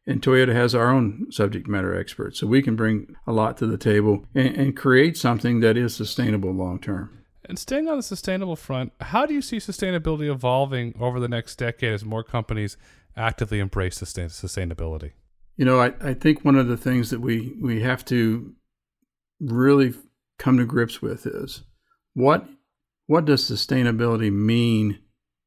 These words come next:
Speaker 1: to large corporations? Is it, is it, "I need to be carbon neutral," or, "I just need to get better"? You know, "I need to make small improvements."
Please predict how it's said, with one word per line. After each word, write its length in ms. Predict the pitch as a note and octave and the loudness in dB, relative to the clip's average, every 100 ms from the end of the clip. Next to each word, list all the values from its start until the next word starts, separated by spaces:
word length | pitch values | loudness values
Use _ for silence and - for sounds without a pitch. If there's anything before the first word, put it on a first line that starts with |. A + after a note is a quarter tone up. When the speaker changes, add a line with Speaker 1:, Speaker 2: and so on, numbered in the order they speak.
| - | -4
Speaker 1:
to 120 | A2+ | -2
large 320 | G#2+ G#2 G2+ | 0 0 -2
corporations? 760 | - G#2 A2 G2 G2 - - C#3+ | -2 -2 0 -2 -2 -6 -10 -10
Is 400 | - A#2 G#2+ A2+ | -4 -2 0 2
it, 260 | G#2 G2+ - _ _ _ _ | 2 0 -12 _ _ _ _
is 240 | C3+ C3 A2+ | 0 0 4
it, 340 | A2 G2+ - - _ _ - | 4 4 -2 -20 _ _ -4
"I 120 | A#2 | 0
need 160 | A#2 A#2+ | 0 0
to 60 | |
be 120 | G#2+ G2+ | -2 -2
carbon 380 | A#2+ A2 G#2 | 0 2 2
neutral," 560 | G#2+ B2+ C#3 C3+ C3+ - _ _ | 0 -2 0 0 0 -6 _ _
or, 400 | C3 A2+ A2 A2 - | -2 2 2 0 -2
"I 120 | A2 | 0
just 260 | B2 - A#2 | 0 0 0
need 320 | A#2 A#2 A#2 | 0 0 -2
to 600 | - A2 G#2+ G#2 G#2 - - - - | 0 4 4 4 2 -2 -12 -4 0
get 220 | B2 G#2 | 0 2
better"? 400 | G#2 F#2 F#2 - _ _ - _ _ _ | 0 0 -4 -14 _ _ -20 _ _ _
You 140 | - G#2+ | -2 2
know, 100 | G#2 | 2
"I 100 | G#2+ | 2
need 180 | B2+ A#2+ | 2 2
to 40 | |
make 220 | A2+ A2 | 2 0
small 320 | - - A2+ G#2+ | -2 -2 0 0
improvements." 560 | G#2 G#2 G#2 F#2+ - | 0 -2 -2 -6 -12